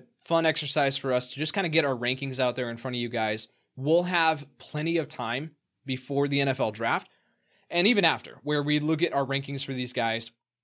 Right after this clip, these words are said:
Ray and I are both film guys. We sit down, we study the tape. We have put together grades and stuff like this on these guys. We put together our rankings. So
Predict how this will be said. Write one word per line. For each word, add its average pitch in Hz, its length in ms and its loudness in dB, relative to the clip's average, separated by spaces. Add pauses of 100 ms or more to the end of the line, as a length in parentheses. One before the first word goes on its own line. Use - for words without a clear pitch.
(140)
Ray 170 220 4
and 175 80 0
I 165 120 2
are 151 80 2
both 123 240 -4
film 208 240 -2
guys. 190 340 0
We 143 80 -2
sit 143 160 -4
down, 135 280 0
we 120 260 2
study 190 280 0
the 151 80 0
tape. 107 280 -4
We 120 520 0
have 117 280 -4
put 151 140 -4
together 127 520 2
grades 156 460 0
and 127 80 -2
stuff 143 240 0
like 135 100 -2
this 123 220 -2
on 123 120 -4
these 123 180 -4
guys. 120 320 0
We 117 60 -12
put 139 160 -8
together 143 300 -2
our 131 80 4
rankings. 113 400 -6
So 123 360 0